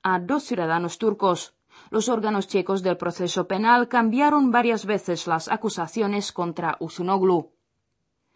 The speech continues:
La administración de la Reserva Nacional de los Montes Gigantes en Bohemia del Norte acabó este martes el despeje de los árboles caídos en enero a causa del temporal Kirill.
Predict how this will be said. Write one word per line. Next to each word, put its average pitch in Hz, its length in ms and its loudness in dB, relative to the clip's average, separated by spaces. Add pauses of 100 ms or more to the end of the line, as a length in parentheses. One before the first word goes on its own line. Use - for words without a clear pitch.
(400)
La 269 120 2
administración 294 720 2
de 233 100 4
la 190 140 2
Reserva 254 420 0
Nacional 208 540 0
de 190 80 0
los 180 160 -2
Montes 196 320 -2
Gigantes 202 640 0
en 180 120 0
Bohemia 170 320 0
del 214 200 0
Norte 226 420 2 (220)
acabó 302 420 4
este 262 240 0
martes 196 440 2
el 220 100 0
despeje 196 500 -2
de 175 80 -2
los 175 220 0
árboles 226 440 4
caídos 180 520 0
en 180 80 0
enero 214 480 2
a 180 120 2
causa 262 380 2
del 202 240 -2
temporal 180 520 2
Kirill. 220 440 2